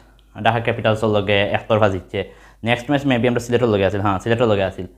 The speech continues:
ওইটাতে কিন্তু আবার সিলেট জিতার একটা অপরচুনিটি আছিল। সেকেন্ড ম্যাচটা রংপুরে যেটা সেকেন্ড, সিলেটের ফার্স্ট ম্যাচ, ওইটা ইজি ম্যাচ হাতছাড়া করিয়া আইলো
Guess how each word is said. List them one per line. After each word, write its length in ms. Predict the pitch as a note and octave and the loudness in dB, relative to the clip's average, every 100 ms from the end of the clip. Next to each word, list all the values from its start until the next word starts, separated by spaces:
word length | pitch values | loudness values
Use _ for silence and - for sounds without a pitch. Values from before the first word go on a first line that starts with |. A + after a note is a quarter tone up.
| _ B2 | _ -6
ওইটাতে 280 | B2+ E3 - | 0 0 0
কিন্তু 140 | D#3 | 2
আবার 120 | D3 C#3 | 4 2
সিলেট 200 | C3 C#3+ B2 | 2 0 0
জিতার 200 | A#2+ B2 | 0 2
একটা 120 | A#2+ B2 | 2 2
অপরচুনিটি 420 | B2+ B2 B2+ A#2 G2+ | 2 0 0 0 -2
আছিল। 200 | - F#2 - - _ _ - | -2 -10 -12 -20 _ _ -4
সেকেন্ড 200 | A2 A2 | 0 0
ম্যাচটা 180 | G2 G2+ F#2+ | -2 -4 -2
রংপুরে 240 | G#2 G2+ G#2 | -2 0 -2
যেটা 120 | A2 A#2+ | 0 -2
সেকেন্ড, 160 | A2+ C3 - | -2 -4 -6
সিলেটের 280 | G#2+ A2+ A2 | -4 -2 0
ফার্স্ট 240 | G2+ F2+ G#2+ | -2 -2 -8
ম্যাচ, 140 | F2+ - _ _ - _ _ - | -16 -18 _ _ -20 _ _ -8
ওইটা 220 | A2 B2 A#2+ A#2 A2 B2 | 0 4 6 4 0 -2
ইজি 160 | A#2 B2+ | -4 -2
ম্যাচ 160 | A#2+ A#2 - | -2 -4 -4
হাতছাড়া 320 | A#2 A2+ A#2 A2 | -6 0 0 0
করিয়া 160 | G#2+ G#2+ | 0 0
আইলো 160 | G#2+ | 0